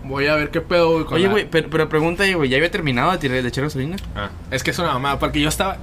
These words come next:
Speaker 1: o sea, mi cerebro hizo el cálculo casi exacto, güey. Faltaban seis pesos, güey.
Speaker 2: O sea,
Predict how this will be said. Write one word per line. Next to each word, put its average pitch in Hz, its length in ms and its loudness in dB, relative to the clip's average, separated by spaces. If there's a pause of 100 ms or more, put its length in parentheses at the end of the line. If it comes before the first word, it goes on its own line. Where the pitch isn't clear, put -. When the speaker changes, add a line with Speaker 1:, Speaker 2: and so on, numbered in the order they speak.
(100)
Speaker 1:
o 131 100 -4
sea, 147 140 0
mi 190 100 0
cerebro 180 340 2
hizo 233 200 2
el 226 160 0
cálculo 208 420 0
casi 185 240 0
exacto, 196 400 0
güey. 120 120 -2 (360)
Faltaban 175 340 0
seis 196 200 0
pesos, 170 320 -2
güey. 120 100 -4 (1120)
Speaker 2:
O 156 120 4
sea, 202 280 2